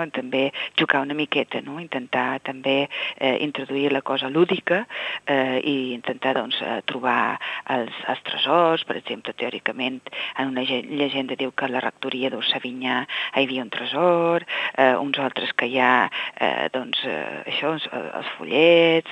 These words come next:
les bruixes, els encanteris, eh,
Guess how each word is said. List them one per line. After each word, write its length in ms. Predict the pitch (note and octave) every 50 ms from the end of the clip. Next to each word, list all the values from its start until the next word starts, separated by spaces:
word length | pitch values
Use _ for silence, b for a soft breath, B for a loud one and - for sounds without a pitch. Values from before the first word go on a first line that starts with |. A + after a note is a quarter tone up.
| - -
les 200 | A2 - - -
bruixes, 880 | - - D3+ E3 F3 E3 - - - D#3 D3+ D3+ D3+ D3+ D3 D3 D3 - - B B B B B
els 160 | - C#3 C3 C#3
encanteris, 840 | B2+ A#2+ - - - A#2+ - D#3 D#3 D#3+ E3 D3+ D3+ D3+ C#3+ D3 D3 - - - B B B B B B B B B
eh, 340 | - C#3+ C#3 B2+ B2 B2